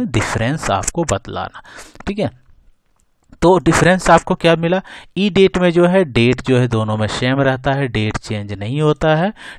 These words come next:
ठीक है। जो डेट यहाँ पे रहेगा सेम डेट रहेगा, only मंथ जो है चेंज होगा, ठीक है, only मंथ चेंज होगा। आप जितना भी मंथ ऐड कर रहे हो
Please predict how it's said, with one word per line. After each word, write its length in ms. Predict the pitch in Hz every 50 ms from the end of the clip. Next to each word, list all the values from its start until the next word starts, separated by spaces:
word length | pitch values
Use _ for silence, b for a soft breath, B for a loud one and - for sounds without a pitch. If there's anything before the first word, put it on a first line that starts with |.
| B
ठीक 140 | - 185 180
है। 100 | 170 131 B B B B
जो 220 | 110 - 139 143 143
डेट 280 | 127 127 127 127 120 120
यहाँ 320 | 110 101 95 90 92 107 117 -
पे 100 | 143 139
रहेगा 480 | 139 139 135 139 139 135 143 151 165 170 - B B B B B B -
सेम 400 | - - - 117 117 120 123 120
डेट 280 | 110 117 120 117 - -
रहेगा, 360 | 131 127 127 131 131 143 160 160 147
only 320 | 117 107 107 107 107 107 101
मंथ 340 | 101 104 113 127 131 123 131
जो 180 | 123 120 127 127
है 180 | 127 139 156 156
चेंज 440 | 151 - - 110 104 101 101 - -
होगा, 200 | - 101 107 101 98
ठीक 220 | - - 139 156
है, 140 | 170 147 127 B B B B B B B
only 240 | 110 110 110 110
मंथ 320 | 104 104 117 127 143 - -
चेंज 300 | - - 131 135 135 123
होगा। 240 | 123 131 131 147 165
आप 340 | - - - 107 101 101
जितना 320 | 104 107 104 - - 123 120
भी 100 | 123 127 123
मंथ 280 | 117 120 127 127 - 135
ऐड 240 | 123 120 120 120
कर 160 | 120 - 127 123
रहे 160 | 131 131 131
हो 200 | 139 165 240 285